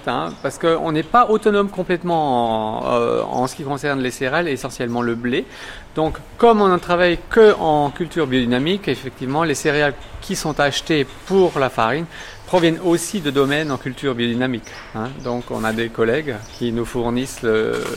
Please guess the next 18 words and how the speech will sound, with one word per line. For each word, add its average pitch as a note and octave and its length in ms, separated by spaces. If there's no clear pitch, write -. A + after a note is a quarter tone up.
l'appoint, C#3 440
ce C#3 400
dont, C3+ 300
ce - 140
qu'il C#3 160
nous B2 100
faut C3 300
pour A2+ 160
pouvoir B2 340
compléter B2 340
pour B2+ 180
le A#2+ 60
boulanger, B2 440
quoi. A2+ 140
Voilà. A#2 180
Donc, C3 280
euh, A#2 480
là, C3 260